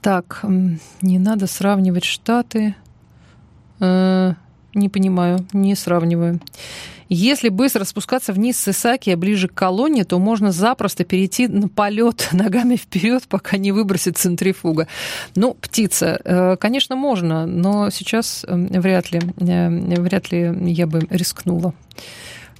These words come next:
Я вообще такая физически не очень храбрая.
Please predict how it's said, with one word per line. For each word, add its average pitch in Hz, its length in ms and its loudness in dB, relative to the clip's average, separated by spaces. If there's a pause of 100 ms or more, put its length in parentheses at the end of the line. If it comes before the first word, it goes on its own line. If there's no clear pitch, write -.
Я 180 200 0
вообще 180 260 -2
такая 170 220 0
физически 180 460 -2
не 185 120 4
очень 175 200 -2
храбрая. 170 600 -2